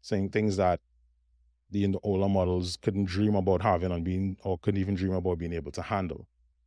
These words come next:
You know, could be worth your while checking it out. Even something as small as the Mini three Pro is a beast of a drone compared to what was available in the older Phantoms. And that is one of the more budget-friendly options.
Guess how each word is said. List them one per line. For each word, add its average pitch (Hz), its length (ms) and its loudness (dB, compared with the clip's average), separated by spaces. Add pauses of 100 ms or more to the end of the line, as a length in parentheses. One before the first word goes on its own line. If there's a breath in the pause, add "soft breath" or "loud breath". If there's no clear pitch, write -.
(1400)
You 123 100 2
know, 87 200 0 (600)
could 117 100 0
be 110 100 4
worth 101 200 2
your 98 100 4
while 90 120 6
checking 87 240 -2
it 87 100 0
out. 90 160 2
Even 117 380 2
something 107 260 2
as 113 140 4
small 107 300 4
as 98 100 2
the 101 80 0
Mini 92 280 0
three 104 320 0
Pro 95 400 0 (200)
is 90 300 -2
a 85 80 -2
beast 92 380 -4
of 95 120 2
a 90 80 0
drone 87 300 -4
compared 90 420 -4
to 90 140 -2
what 82 220 -4
was 85 160 -4
available 80 760 -6
in 82 160 -8
the 82 360 -8
older 80 300 -6
Phantoms. - 640 -10 (600)
And 87 140 -6
that 82 120 -2
is 85 100 -4
one 87 160 -4
of 85 80 -4
the 85 80 -6
more 85 240 -4
budget-friendly 82 800 -8
options. - 600 -14